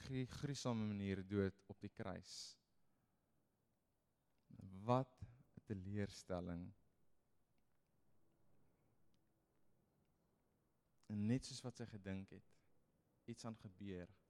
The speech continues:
gaan hy dood. Maar Jesus het dit nie daar gelos nie. Hy, hy het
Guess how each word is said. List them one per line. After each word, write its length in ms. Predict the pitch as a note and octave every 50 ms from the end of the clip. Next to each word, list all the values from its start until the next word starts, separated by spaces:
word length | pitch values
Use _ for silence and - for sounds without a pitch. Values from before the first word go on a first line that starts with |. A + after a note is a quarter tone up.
| _ - - - _ _ _ _ _ - -
gaan 120 | F#2+ F#2
hy 100 | F#2 F#2 F2
dood. 360 | F2 G2 F#2 F2 F2+ - _ - - - - _ _ _ _ _ - - - - - - - - _ _ _ - - - - - _ _ - - - _ _ _ _ _ _ _ _ _ _ _ _ _ _ _ _ _ - _ - - - - - - - - - -
Maar 200 | B2 B2 A#2+ B2+
Jesus 260 | C3+ C3+ - D3 C3+ -
het 160 | C3 B2+ C3
dit 60 | B2
nie 140 | D3+ D3 A#2+
daar 180 | G2 F#2+ F#2+
gelos 460 | F#2 - G2+ F#2 F#2+ G2 F#2+ - - -
nie. 100 | G2 G2 A2 - - - -
Hy, 140 | G#2+ A#2+ C3 - - - - _ - - - -
hy 80 | G#2+ G#2+
het 80 | -